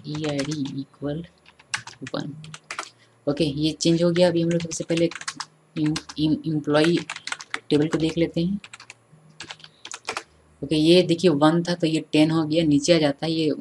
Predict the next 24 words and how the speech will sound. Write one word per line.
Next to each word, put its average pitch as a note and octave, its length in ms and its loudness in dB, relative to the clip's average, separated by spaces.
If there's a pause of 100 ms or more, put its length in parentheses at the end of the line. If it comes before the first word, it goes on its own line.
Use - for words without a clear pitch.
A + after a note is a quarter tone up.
(800)
ascending C#3+ 520 4
descending C#3 360 4
order C3 280 0
को C3 100 2 (140)
फॉलो B2+ 200 2
करता C3+ 280 -4
है C3+ 60 0
rule B2+ 160 0
को। E3 160 -2
Okay, D3+ 220 -4 (560)
so - 100 -4
ये C#3+ 80 6
नीचे C#3+ 260 6
आ D#3+ 80 4
गया। D#3+ 200 0
अब D#3 400 -6
हम E3+ 80 0
लोग E3+ 160 0
देखते D#3 280 0
हैं E3 80 2
कि D#3+ 80 -2
हमारे C#3+ 460 0 (800)
पास C#3+ 220 -4
जो D3 40 -4